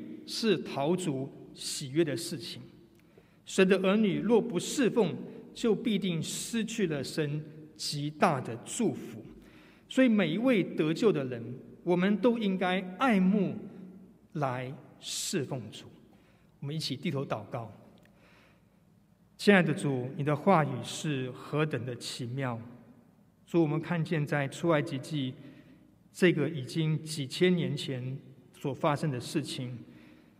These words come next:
也让我们看到你的心意。你拯救以色列人，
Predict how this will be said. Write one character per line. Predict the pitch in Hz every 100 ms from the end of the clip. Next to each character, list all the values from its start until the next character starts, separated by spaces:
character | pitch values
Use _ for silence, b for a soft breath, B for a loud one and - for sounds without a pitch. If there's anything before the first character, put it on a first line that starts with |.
| B
也 | 147
让 | 170 165
我 |
们 | 123 127
看 | - 151
到 | 143 135
你 | 123
的 | 120
心 | 113 - 165 147
意。 | 170 123 - - - - - - _ _ _ _
你 | 165
拯 | 165 196 160
救 | 156 233
以 | 160
色 | - 180
列 | 185 156
人， | 127 120 123